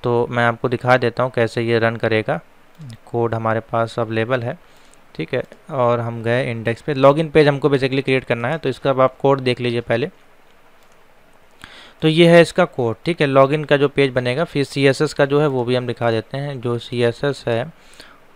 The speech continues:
वो इस प्रकार से आएगा, ठीक है, सीएसएस इसका इस प्रकार से आएगा और दोनों को अलग-अलग सेव करके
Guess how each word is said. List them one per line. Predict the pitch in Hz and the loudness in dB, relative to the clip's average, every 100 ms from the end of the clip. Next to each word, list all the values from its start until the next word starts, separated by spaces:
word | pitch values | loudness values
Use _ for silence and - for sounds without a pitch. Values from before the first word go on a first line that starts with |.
| _ - | _ -6
वो | 127 143 | -2 0
इस | 127 | 0
प्रकार | - 117 - 104 | -4 -10 -6 -6
से | 107 | -6
आएगा, | 107 107 107 | -6 -6 -8
ठीक | - 175 - | -10 -12 -10
है, | |
सीएसएस | 117 - 135 127 151 143 | -8 0 2 4 0 -2
इसका | 135 - | -4 2
इस | 139 - | 2 0
प्रकार | - - 131 | -6 0 0
से | - 143 | 2 0
आएगा | 139 175 | 0 -2
और | - 131 | -2 0
दोनों | 139 151 | 0 0
को | 147 | 2
अलग-अलग | 139 139 139 139 | 2 2 2 0
सेव | - 135 - | -2 -4 -2
करके | 131 160 | -2 -4